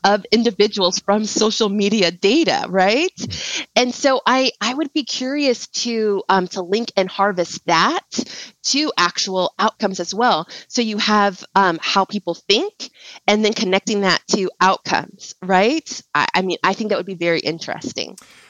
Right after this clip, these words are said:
Speaker 2: Well, the work we were doing was not looking at individuals. It was looking at the kind of the, uh, general consensus in a population. So we would then look at, like, a, maybe a reservation or a university or, uh, you know, around a certain workplace and look for
Speaker 1: Ah.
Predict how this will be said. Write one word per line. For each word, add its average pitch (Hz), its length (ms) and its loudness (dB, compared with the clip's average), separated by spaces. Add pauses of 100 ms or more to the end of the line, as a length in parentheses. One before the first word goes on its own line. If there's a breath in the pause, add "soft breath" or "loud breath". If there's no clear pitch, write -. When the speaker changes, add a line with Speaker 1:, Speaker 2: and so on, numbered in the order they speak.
Speaker 2:
Well, 180 220 0
the 151 120 0
work 185 180 0
we 165 140 2
were 165 100 0
doing 110 180 0
was 113 100 -2
not 170 140 -2
looking 135 280 0
at 131 60 -6
individuals. 120 600 0
It 127 80 -2
was 113 160 -4
looking 123 320 0
at 110 340 -2
the 113 220 -2
kind 113 240 -2
of 104 120 -4
the, 107 240 -2 (360 soft breath)
uh, 117 120 -4
general 143 320 0
consensus 123 640 -2
in 107 120 0
a 101 40 -2
population. 110 680 -2
So 107 160 -2
we 110 140 0
would 104 180 -2
then 104 180 0
look 104 160 -2
at, - 80 -8
like, 107 180 -6
a, 107 80 -4
maybe 107 240 -2
a 90 80 -2
reservation 117 760 0
or 92 220 -6
a 95 60 -6
university 113 840 0
or, 101 320 -2 (280 loud breath)
uh, 117 300 -6 (100)
you 110 140 -2
know, 101 140 -6
around 110 320 -2
a - 20 -6
certain 104 320 -4
workplace 123 640 -2 (240 loud breath)
and 123 200 2
look 147 160 0
for 330 120 0
Speaker 1:
Ah. 156 300 -2